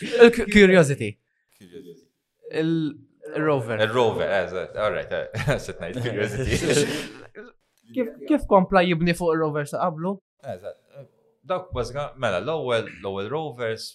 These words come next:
Speaker 2: batnihom just mur Mars. Fa-, fejn Irlandja,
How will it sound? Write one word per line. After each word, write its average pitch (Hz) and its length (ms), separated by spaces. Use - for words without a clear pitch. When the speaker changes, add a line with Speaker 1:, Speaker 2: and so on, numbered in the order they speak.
Speaker 2:
batnihom 95 640
just 104 380
mur 147 300
Mars. 104 340
Fa-, - 300
fejn 127 240
Irlandja, 110 460